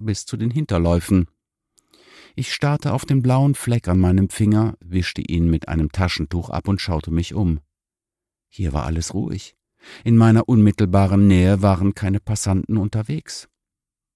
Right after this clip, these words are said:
So blieb ich mit meinen Überlegungen allein. Gab es wirklich Menschen, die einfach etwas mit Farbe an Hauswänden schmierten? Zum Spaß?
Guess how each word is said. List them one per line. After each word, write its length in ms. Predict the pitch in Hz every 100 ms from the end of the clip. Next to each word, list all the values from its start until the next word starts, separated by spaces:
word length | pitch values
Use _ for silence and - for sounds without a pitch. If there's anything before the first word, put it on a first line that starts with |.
| _ _
So 180 | _ 113
blieb 240 | 113 113 87
ich 180 | 82
mit 160 | 90 -
meinen 300 | 87 87 87
Überlegungen 640 | 87 87 87 85 82 85 85
allein. 480 | 85 95 87 76 71 _ _ _ _ _ _ _ _
Gab 160 | - -
es 220 | - 76
wirklich 360 | 80 - 151
Menschen, 440 | 82 76 85 - 139
die 160 | 104
einfach 360 | - 92 123 151
etwas 360 | - - 147 151
mit 140 | 143
Farbe 420 | - 87 90 98
an 220 | 117 104
Hauswänden 540 | 73 71 - 82 87 101
schmierten? 580 | - 135 170 - 214 - _ _ _ _ _ _ _ -
Zum 180 | - 95
Spaß? 720 | - - 87 170 - -